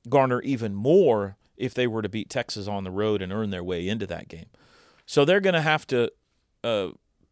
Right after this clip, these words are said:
play two quality teams to get there, and, and to win those games, they're gonna have to play better defense. They're not beating West Virginia and Morgantown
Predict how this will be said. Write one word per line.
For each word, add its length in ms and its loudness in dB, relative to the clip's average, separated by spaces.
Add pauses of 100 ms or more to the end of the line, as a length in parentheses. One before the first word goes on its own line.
play 220 4
two 220 -4
quality 560 2
teams 300 -6
to 80 -6
get 180 -4
there, 320 -4
and, 300 -4
and 220 -6
to 100 -6
win 420 4
those 300 6
games, 560 0 (680)
they're 200 4
gonna 300 4
have 320 4
to 80 0
play 280 4
better 280 4
defense. 600 -6 (360)
They're 160 10
not 360 6
beating 280 2
West 220 2
Virginia 380 -2
and 80 -4
Morgantown 800 -2